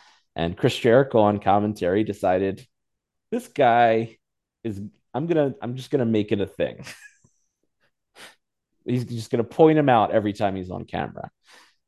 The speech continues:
And, uh, that led to a wonderful, a wonderful wrestling match eventually between Shug Dunkerton and Chris Jericho. And Jericho pinned him in about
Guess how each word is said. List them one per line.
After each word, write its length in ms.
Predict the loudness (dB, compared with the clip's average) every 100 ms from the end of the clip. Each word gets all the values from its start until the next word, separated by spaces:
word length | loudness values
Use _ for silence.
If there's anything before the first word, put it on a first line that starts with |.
| -2
And, 280 | 2 4 6
uh, 100 | 6
that 300 | 6 4 6
led 300 | 6 6 2
to 180 | 0
a 100 | 0
wonderful, 720 | 0 -2 0 -2 -2 -6 -4 -4
a 40 |
wonderful 380 | -2 -2 0 0
wrestling 460 | 0 0 -4 -8
match 360 | -6 -8 -8 -8
eventually 600 | -4 -4 -4 -4 -4 -4
between 480 | -8 -4 2 4 4
Shug 280 | 2 0 2
Dunkerton 640 | 0 0 -4 -4 -4 -4 -6
and 180 | -6 -4
Chris 220 | -2 -4
Jericho. 640 | 0 0 0 2 2 2 -2 -18 -20 -20 _ _ _ 0
And 340 | 2 2 0
Jericho 460 | 2 6 6 6 2
pinned 320 | 4 0 2
him 240 | 0 0
in 80 | -2
about 720 | -4 -4 2 4 6 4 0